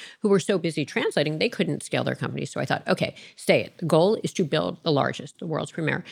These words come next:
And then, "Okay, set goals to get there." And these were revenue goals, and then the actions that we needed to do each day to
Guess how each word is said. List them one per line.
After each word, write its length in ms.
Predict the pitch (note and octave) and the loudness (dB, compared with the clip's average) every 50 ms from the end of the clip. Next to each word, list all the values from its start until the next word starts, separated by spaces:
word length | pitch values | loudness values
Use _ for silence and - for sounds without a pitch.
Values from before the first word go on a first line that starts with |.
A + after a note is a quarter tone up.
| - - - _ | -20 -20 -16 _
And 80 | - D#3+ | 2 2
then, 200 | D#3+ D3+ D3+ - - - _ - | 2 2 2 -4 -10 -20 _ -6
"Okay, 280 | F3+ - E3+ - - - | -4 -2 -2 -4 -4 -8
set 480 | - - - - - F#3+ - - - E3+ | -18 -18 -4 2 2 2 2 2 -6 -2
goals 560 | D3+ F3+ F3+ E3+ - - - - - - - - - - - - _ _ | 2 4 4 4 2 -2 -6 -8 -12 -18 -20 -20 -20 -20 -20 -20 _ _
to 200 | - - F#3+ D#3 | 0 2 2 2
get 320 | C3 - D#3 D#3 D#3+ - - | 4 6 4 4 4 2 -4
there." 280 | - - - - - - - - - - _ _ _ | -4 -2 -2 -4 -6 -10 -16 -20 -20 -20 _ _ _
And 360 | E3+ D#3 D3 C#3+ D3 D#3 - | 2 4 4 4 0 -4 0
these 240 | - F3 E3 D#3+ - | 2 2 2 2 2
were 280 | - F3+ F3 E3 - - - - | 2 2 2 2 0 -4 -8 -2
revenue 480 | F3 C#3+ B2+ B2+ C#3 C#3 C3 C3 C3 | 2 2 2 2 2 0 0 0 0
goals, 500 | B2 C3 C3 C3 C3+ - - G#3+ - - _ - - - _ _ _ | 0 0 0 0 0 0 -2 -4 -6 -10 _ -20 -20 -20 _ _ _
and 220 | - D#3 C#3+ D3 D3+ | 2 2 4 4 4
then 300 | D3 C#3 C#3 C#3 C#3+ - - - _ | 4 4 2 0 -2 -6 -12 -20 _
the 160 | - D3+ D#3 - - | -2 -2 0 2 2
actions 720 | D#3+ E3 F3 - - - D#3 C#3 C#3+ B2 D#3 - - - - | 2 2 0 -6 -6 -4 -4 -4 -2 -4 -8 -10 -12 -8 -2
that 140 | - D#3+ - | -2 -2 0
we 140 | E3 D#3+ D#3 | 0 0 0
needed 380 | D3+ C#3+ D3 C#3+ C#3+ C#3+ C#3+ | 0 -2 -2 0 -2 -2 -4
to 120 | - - D#3+ | -4 -4 -4
do 460 | C#3 - F3+ G3 F3 C3+ C3 - F#3 - - - - - - - _ - - _ _ _ _ | -2 0 2 4 4 4 4 2 -2 -4 -10 -20 -20 -20 -20 -20 _ -20 -20 _ _ _ _
each 240 | - F3 D3 - - | 0 0 0 0 -2
day 460 | D3+ E3 G3+ A#3 G#3+ B2+ B2 E3 C#3+ - _ _ _ _ | 4 6 6 6 6 4 2 0 -2 -6 _ _ _ _
to 380 | - - D#3+ D3 C#3+ - - | -2 0 0 0 0 -2 -6